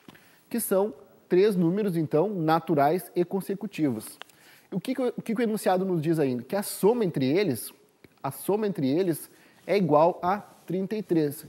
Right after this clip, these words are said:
Então, como a gente escreve isso? Aqui, ó, a gente pode visualizar cada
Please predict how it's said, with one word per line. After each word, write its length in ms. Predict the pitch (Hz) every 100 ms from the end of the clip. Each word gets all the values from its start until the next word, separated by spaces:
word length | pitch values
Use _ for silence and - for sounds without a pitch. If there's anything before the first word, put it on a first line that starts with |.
| -
Então, 240 | 147 202
como 200 | - -
a 60 | 254
gente 200 | 240 220
escreve 520 | - 180 170 147 139
isso? 300 | 120 - - _ _ - -
Aqui, 340 | 139 147 - 190
ó, 200 | 120 123 143 151
a 80 | 151
gente 160 | 156
pode 240 | - 170 175
visualizar 600 | 160 165 160 135 160 196 - -
cada 440 | 160 185 202 233